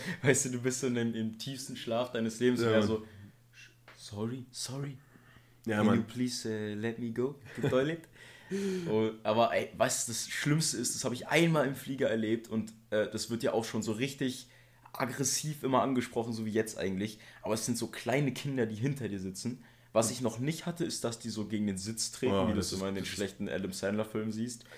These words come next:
Speaker 2: Das ist auch wirklich der Fall.
Speaker 1: <laughs>
Speaker 2: Also das hatte ich schon und das ist wirklich schlimm.
Speaker 1: Also das mit dem Treten hatte ich noch nicht, aber was ich hatte, und das finde ich noch viel, viel schlimmer, ist, dass sie so durch die Lücke fassen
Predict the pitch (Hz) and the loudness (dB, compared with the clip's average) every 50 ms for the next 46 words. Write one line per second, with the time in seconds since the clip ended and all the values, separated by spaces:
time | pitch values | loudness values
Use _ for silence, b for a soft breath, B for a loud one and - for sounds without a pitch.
0 | B B B B B B 110 101 101 104 110 110 95 92 87 104 - - - - | B B B B B B -4 -2 -2 0 0 0 0 0 -2 -4 -6 -6 -10 -10
1 | - - - - - - - 127 - - - - - 113 113 117 - - 123 104 | -10 -4 -4 -2 -2 -2 -2 -4 -4 -2 -4 0 0 2 2 2 4 6 4 6
2 | 113 104 - - 113 98 101 95 92 95 92 98 92 92 92 82 - - - 90 | 4 0 0 2 0 2 0 0 -2 -2 -2 -2 -4 -4 -4 -4 -6 -4 -2 0
3 | 104 107 110 104 117 117 123 110 117 107 - - - 127 131 131 131 120 113 - | 0 0 0 -2 -2 -4 -2 -2 -4 -4 -4 0 2 2 2 2 0 -4 -4 -4
4 | - 107 92 104 113 123 - - B B B B - 104 107 104 - 113 117 - | -6 -4 -2 -2 -2 -2 -4 -8 B B B B 0 2 2 4 4 2 2 2
5 | - - - - 120 113 - 113 107 110 110 - - 127 131 127 - 117 113 113 | 0 -4 -4 -6 -6 -6 -4 -4 -4 -4 -4 -2 -2 0 0 0 0 -2 -6 -6
6 | - - - 156 170 160 - - 139 127 - 131 127 120 113 113 113 B B B | -6 -8 -4 -2 -2 -2 -2 -4 -6 -4 -2 -2 0 2 2 0 0 B B B
7 | B B B - 104 - - 117 113 - - 123 110 123 117 123 120 113 - - | B B B -4 -2 0 0 0 0 0 -2 0 0 0 0 0 -2 -4 -4 -8
8 | 113 113 120 151 165 - 214 - - - 127 113 - - 139 151 202 | -4 2 2 2 4 4 0 -2 0 0 -2 -2 -2 -2 -6 -6 -8